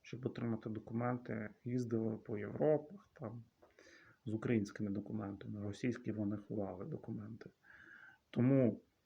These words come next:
ті, хто розказують про мінування там Чонгару, ви кого хочете намахати? Ви бовдури. Де документи про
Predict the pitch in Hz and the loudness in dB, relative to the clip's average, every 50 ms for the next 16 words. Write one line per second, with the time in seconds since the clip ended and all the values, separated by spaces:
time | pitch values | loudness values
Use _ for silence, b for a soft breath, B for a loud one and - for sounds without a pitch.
0 | _ _ _ - 131 127 127 - - 120 120 120 120 - 123 127 120 107 113 107 | _ _ _ 2 2 2 2 4 2 4 4 4 2 2 2 2 2 2 2 -2
1 | - - - 120 123 123 123 123 117 127 131 131 127 123 120 - 120 120 113 - | -2 0 2 4 6 6 6 6 4 4 2 2 2 2 0 0 -2 -2 -2 -2
2 | - 131 123 110 107 110 113 117 113 110 104 107 104 101 101 123 123 - 170 170 | -2 0 0 0 0 2 4 4 4 4 4 2 -2 0 0 0 0 2 2 4
3 | 170 185 185 175 175 - - 170 - - - - 156 156 156 151 156 147 - - | 4 4 2 2 0 2 2 2 2 2 -2 0 0 0 2 2 2 0 0 2
4 | 143 113 101 104 - - 117 110 120 120 107 117 113 120 139 131 110 110 110 123 | 2 2 2 0 -4 -8 -4 -2 0 0 0 -2 4 6 6 6 6 2 -2 -4
5 | - - 185 - _ _ _ _ _ _ _ _ _ _ _ _ _ _ _ _ | -6 -6 -8 -10 _ _ _ _ _ _ _ _ _ _ _ _ _ _ _ _
6 | _ _ _ _ _ _ _ _ _ _ _ _ _ - - 110 113 160 185 170 | _ _ _ _ _ _ _ _ _ _ _ _ _ -8 0 8 10 10 10 12
7 | 160 165 165 - 165 165 170 160 143 120 113 117 110 104 - - 127 131 131 113 | 10 6 6 6 6 8 10 10 10 8 8 6 4 4 2 2 6 8 8 8
8 | 110 113 110 - | 8 6 2 -2